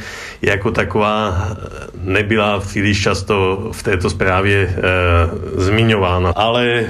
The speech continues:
myslím, že jsou opatření, která se nabízí. V prvé řadě si musíme uvědomit, že v České republice emise přímo spojené se zemědělstvím již klesly od roku devatenáct set devadesát o čtyřicet pět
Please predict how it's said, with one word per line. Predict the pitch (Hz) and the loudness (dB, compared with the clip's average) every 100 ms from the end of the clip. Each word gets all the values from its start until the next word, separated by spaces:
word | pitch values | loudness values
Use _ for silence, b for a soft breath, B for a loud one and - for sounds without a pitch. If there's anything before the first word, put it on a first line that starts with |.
| 95 | -6
myslím, | 87 135 143 147 151 143 | -2 0 2 2 2 4
že | 139 135 113 - - - | 2 2 -2 -6 -10 -4
jsou | - 143 | 0 2
opatření, | 123 123 120 135 120 127 120 | 0 -2 -2 0 2 0 0
která | 120 113 110 | 0 0 0
se | 104 117 | 0 0
nabízí. | 98 92 95 90 - - - B B B B B B | 0 0 0 0 -2 -4 -8 B B B B B B
V | - | 0
prvé | 131 147 143 | 2 2 0
řadě | 143 117 127 | 0 0 0
si | 139 | 2
musíme | 127 120 143 120 | 0 2 2 2
uvědomit, | 98 101 104 107 123 123 131 | 2 0 2 2 0 -2 -4
že | 120 110 101 | 0 0 0
v | |
České | - 123 - 143 | -2 -4 0 0
republice | 107 - 110 110 113 127 131 131 - - - - | 0 -2 -2 0 0 2 2 0 -4 -16 -10 -2
emise | 113 127 - 135 127 135 143 | 0 0 0 0 0 -2 -8
přímo | - 135 131 | -2 2 2
spojené | 123 123 117 117 120 | 2 0 2 2 0
se | 110 110 | 0 0
zemědělstvím | 104 101 98 101 101 - 107 107 120 120 B B B B B B B | 2 2 4 2 0 0 2 2 2 -2 B B B B B B B
již | 110 139 143 | 4 4 4
klesly | 110 113 113 123 127 117 | 0 0 0 0 2 2
od | 113 | 2
roku | 110 110 123 | 0 0 0
devatenáct | 110 110 113 113 117 | 2 2 2 2 2
set | 131 | 0
devadesát | 107 95 98 92 117 117 117 - | 2 2 0 0 2 2 0 -4
o | 113 | -4
čtyřicet | 98 107 - - 113 107 | -4 -4 -4 -2 -2 0
pět | 110 - - | -2 -2 -14